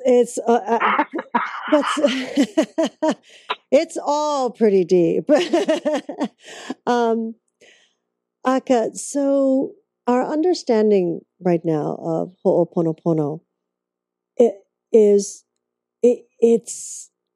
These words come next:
Speaker 1: sounds like it is one of the most important traditions i-, within your culture. Is
Speaker 2: I
Speaker 1: it
Speaker 2: believe
Speaker 1: a
Speaker 2: so.
Speaker 1: tradition? I-, is it a religion?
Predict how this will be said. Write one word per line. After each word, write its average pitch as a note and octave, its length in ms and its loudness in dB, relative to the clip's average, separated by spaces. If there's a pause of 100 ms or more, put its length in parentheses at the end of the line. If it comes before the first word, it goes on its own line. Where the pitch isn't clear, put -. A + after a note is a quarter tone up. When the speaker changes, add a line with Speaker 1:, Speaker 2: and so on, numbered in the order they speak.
(160)
Speaker 1:
sounds D#4 520 -2
like G3+ 240 2
it G#3+ 160 4
is G#3+ 200 2
one G#3+ 120 2
of G3 140 0
the G3 80 0
most G3+ 500 2 (420)
important A#3 840 0 (480)
traditions - 840 -2 (680)
i-, G#3+ 200 4
within G3+ 340 2
your F3+ 160 0
culture. - 520 -8 (1120)
Is A#3+ 220 4
Speaker 2:
I G3 60 4
Speaker 1:
it E3+ 40 2
Speaker 2:
believe F#3+ 300 0 (120)
Speaker 1:
a C4+ 60 0
Speaker 2:
so. F#3 60 0
Speaker 1:
tradition? D4+ 540 0
I-, - 420 -12
is A3 480 2
it B3+ 220 4
a G3 80 0
religion? D4+ 540 2